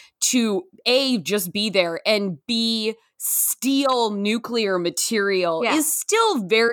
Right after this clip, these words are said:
Speaker 1: much frowned upon between the two sides. So, of course, there's, like, politics to consider amidst the fact that if, if Baekdu goes up, that's going to result in the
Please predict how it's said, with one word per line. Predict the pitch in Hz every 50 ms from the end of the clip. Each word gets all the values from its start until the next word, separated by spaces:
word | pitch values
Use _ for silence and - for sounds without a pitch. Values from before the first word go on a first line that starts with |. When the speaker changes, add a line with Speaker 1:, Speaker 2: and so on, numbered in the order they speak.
| - 226
Speaker 1:
much | 208 185 185 185 180 - - -
frowned | - 160 143 156 170 185 196
upon | 220 220 - 233 226 226 226 226 226 226 233 233 - _ _ _ _ _ -
between | 254 233 - 262 240 240 233
the | 226 220
two | - - 262 240 240
sides. | 226 - 254 233 226 226 226 226 220 214 - - - - - - _
So, | - - - - 285 269 -
of | 277 269 262
course, | - 359 330 320 311 311
there's, | - 269 262 190
like, | 220 190 170 -
politics | 196 202 202 208 214 - 226 175 -
to | - -
consider | 226 202 190 - 208 185 -
amidst | - 196 196 202 196 - -
the | 202 175
fact | 185 180 170 170 - -
that | 180 - _
if, | - 277 269 - - _ _ - _ _ _
if | 214 214 - -
Baekdu | 233 220 202 - - 220 214 185
goes | 196 185 175 170 - - -
up, | 254 277 262 254 - _ - - - _ _
that's | 233 220 214 -
going | - 220 208 202
to | 196
result | 190 190 196 208 202 240
in | 220 208
the | 254 330 349